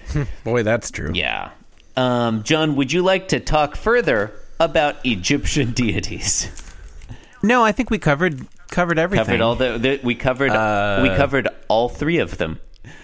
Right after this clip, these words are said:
Speaker 1: Yeah,
Speaker 2: Um,
Speaker 1: you can support the show by going
Speaker 2: Yeah.
Speaker 1: to, you know, Egyptian gods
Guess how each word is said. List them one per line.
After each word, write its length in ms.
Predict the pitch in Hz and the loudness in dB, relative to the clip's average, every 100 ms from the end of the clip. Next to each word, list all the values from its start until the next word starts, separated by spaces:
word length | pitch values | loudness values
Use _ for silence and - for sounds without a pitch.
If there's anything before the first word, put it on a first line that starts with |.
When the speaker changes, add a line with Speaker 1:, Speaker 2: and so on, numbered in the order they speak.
| - - - - | -20 -20 -18 -2
Speaker 1:
Yeah, 260 | 156 151 151 | 2 4 2
Speaker 2:
Um, 220 | 151 147 | 2 0
Speaker 1:
you 80 | 127 | -2
can 200 | - 156 | -2 -4
support 340 | - - 170 - | -2 -2 -2 -2
the 80 | 143 | -2
show 380 | - 151 175 | 0 2 2
by 280 | 170 123 110 | 2 2 2
going 180 | 110 120 | 0 0
Speaker 2:
Yeah. 160 | 113 113 | 0 -2
Speaker 1:
to, 880 | - 113 104 98 95 90 87 87 87 | -6 -2 0 0 -2 -2 -4 -4 -6
you 100 | 104 | -4
know, 260 | 92 92 87 | -4 -4 -4
Egyptian 800 | 90 131 127 - 113 110 104 98 | -4 -2 -2 -2 -2 -2 -2 0
gods 720 | 104 104 104 101 90 92 | 2 2 0 -2 -6 -8